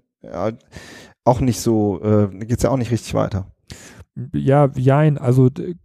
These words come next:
Speaker 2: jetzt, w-, wenn wir jetzt über Google Analytics sprechen, ähm, da gibt es das Universal Analytics mittlerweile, wo man eben auch seine eigenen Kundendaten mit, mit hinzufügen und verknüpfen kann.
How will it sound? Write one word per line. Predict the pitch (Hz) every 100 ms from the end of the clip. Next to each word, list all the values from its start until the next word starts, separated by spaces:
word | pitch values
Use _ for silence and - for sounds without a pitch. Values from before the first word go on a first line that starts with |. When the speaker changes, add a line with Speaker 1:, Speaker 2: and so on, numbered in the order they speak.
| _ _
Speaker 2:
jetzt, | 151 127 -
w-, | 131 135
wenn | 131
wir | 123
jetzt | 131 -
über | 139 120
Google | 131 143
Analytics | 139 123 135 185 180
sprechen, | - 170 165 175 165 165 165
ähm, | 139 135 135 127
da | 120
gibt | 139 135
es |
das | - 120 135
Universal | 139 135 143 147 151
Analytics | 143 139 139 143 147 -
mittlerweile, | 143 135 131 131 135 123
wo |
man | 127 120 123 _ - - -
eben | 135 131
auch | 120 131
seine | 135 127 120
eigenen | 120 139 135
Kundendaten | - 147 139 123 120 - 131
mit, | 127 - 233
mit | 127 127 -
hinzufügen | 127 135 - 185 - 190 175
und | 151 131
verknüpfen | 123 - 139 - 175
kann. | 180 190 247